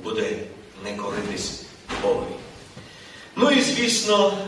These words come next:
від батьків, про що мова сьогодні піде, передаються від Господа благословіння або прокляття.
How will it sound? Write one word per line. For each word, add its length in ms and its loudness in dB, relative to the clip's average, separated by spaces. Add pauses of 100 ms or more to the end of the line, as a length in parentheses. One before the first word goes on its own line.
від 200 -2
батьків, 520 2 (400)
про 120 -8
що 220 -2
мова 260 6
сьогодні 340 0
піде, 480 2 (340)
передаються 920 4 (420)
від 160 2
Господа 920 4 (520)
благословіння 1000 0 (420)
або 260 -6
прокляття. 880 -10